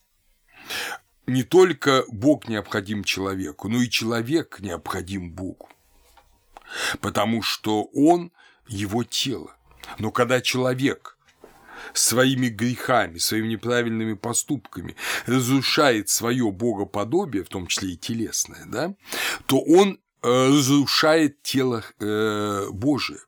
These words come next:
Вспомню, опять же, христианский образ, который миллион раз каждый из нас слышит, э, во время таинства покаяния, там, во время Великого Поста, что мы своими грехами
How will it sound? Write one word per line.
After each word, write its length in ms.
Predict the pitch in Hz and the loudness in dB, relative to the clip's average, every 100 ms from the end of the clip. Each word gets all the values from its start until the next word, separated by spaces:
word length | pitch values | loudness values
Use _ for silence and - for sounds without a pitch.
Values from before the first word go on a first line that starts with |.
| _ _ _ - - | _ _ _ -6 -6
Вспомню, 480 | - - 190 165 131 | -2 0 2 4 2
опять 260 | 117 135 123 | 0 0 -2
же, 120 | 104 | -4
христианский 640 | - 110 - 135 117 - | -4 -4 0 0 -2 -2
образ, 320 | 143 151 123 - | 0 2 0 -2
который 260 | - 123 | -2 0
миллион 540 | 123 127 127 135 131 120 | 2 2 4 2 2 2
раз 400 | 120 98 - - - - | 0 0 -4 -6 -10 -8
каждый 460 | - 131 123 92 113 | 2 4 4 2 0
из 160 | 98 101 | 0 0
нас 380 | 127 127 - - - - | 0 2 -2 -6 -16 -2
слышит, 840 | - - 127 131 - 117 104 - 101 | 2 4 4 2 2 0 -2 -6 -2
э, 760 | 104 104 104 101 98 98 98 95 | 0 2 2 0 0 0 -2 0
во 120 | 107 | 0
время 280 | 110 101 95 | 0 -2 -2
таинства 460 | 107 107 92 - | -2 0 -2 -4
покаяния, 1000 | - 87 101 101 117 120 110 104 98 90 | -10 -4 -2 0 2 2 -2 -4 -4 -6
там, 260 | 87 87 87 | -6 -6 -6
во 80 | |
время 260 | 87 98 90 | -6 -6 -6
Великого 440 | 95 101 - 101 | -6 -8 -4 -6
Поста, 580 | 92 98 87 - 139 135 - - - | -6 -4 -4 0 0 0 -2 -12 -8
что 280 | - - 135 | -4 0 2
мы 280 | 143 160 180 | 4 2 2
своими 600 | 135 - 117 131 143 123 | 2 4 2 2 2 0
грехами 880 | 104 117 113 - 135 156 160 117 - | 2 0 0 0 4 4 4 -2 -6